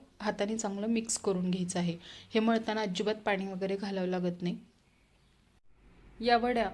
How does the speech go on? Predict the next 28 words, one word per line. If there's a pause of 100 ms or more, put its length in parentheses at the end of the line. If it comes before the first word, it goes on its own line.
बनवायला
एकदम
सोप्या
आहेत, (140)
कमी
वेळेत
होतात (140)
आणि
खायला
पण
खूप
छान
लागतात, (460)
हेल्दी
पण
होतात. (1900)
हे
पीठ
चांगलं
असं
मळून
घ्यायचं
आहे. (640)
ही
तयारी
करत
असतानाच
मी